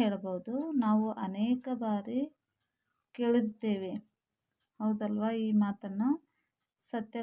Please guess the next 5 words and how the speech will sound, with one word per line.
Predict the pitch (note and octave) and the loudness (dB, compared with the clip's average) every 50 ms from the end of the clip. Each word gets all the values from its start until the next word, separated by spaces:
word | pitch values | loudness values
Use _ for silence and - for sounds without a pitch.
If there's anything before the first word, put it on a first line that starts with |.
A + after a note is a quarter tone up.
| A3 A3 - | -8 -8 -8
ಕೂಡ. | G3+ F#3 F#3+ F#3 C#4+ C#4 _ - - _ _ _ _ _ _ _ _ _ _ _ _ _ _ _ _ _ _ _ _ _ _ _ _ _ _ _ _ _ _ _ _ _ _ _ - B3 | -8 -6 -6 -8 -10 -12 _ -20 -20 _ _ _ _ _ _ _ _ _ _ _ _ _ _ _ _ _ _ _ _ _ _ _ _ _ _ _ _ _ _ _ _ _ _ _ -4 -2
ಇದರಿಂದ | A3 C#4 C#4+ C#4 C4 C4 B3+ B3 | 4 6 6 8 8 8 6 6
ಏನೇನು | A#3+ A#3 A#3 A3+ A3+ A3 | 4 4 2 2 0 2
ಅಂತಂದರೆ | A3 G#3+ G#3 G#3+ - A3 G#3 G3+ G3 G3+ A3+ B3+ C#4 D#4 F4 - _ _ _ _ _ _ _ _ _ _ _ _ _ _ _ _ _ _ _ _ _ _ _ _ _ - - _ _ _ _ _ _ _ _ _ - | 2 2 2 2 0 -4 -4 -4 -4 -2 0 2 2 2 0 -4 _ _ _ _ _ _ _ _ _ _ _ _ _ _ _ _ _ _ _ _ _ _ _ _ _ -20 -20 _ _ _ _ _ _ _ _ _ -4
ಪ್ರೋಟೀನ್ | A#3 A3+ A3+ G#3+ G#3+ - B3 B3+ C4+ C#4+ C#4+ | -2 0 0 0 0 2 2 4 6 6 6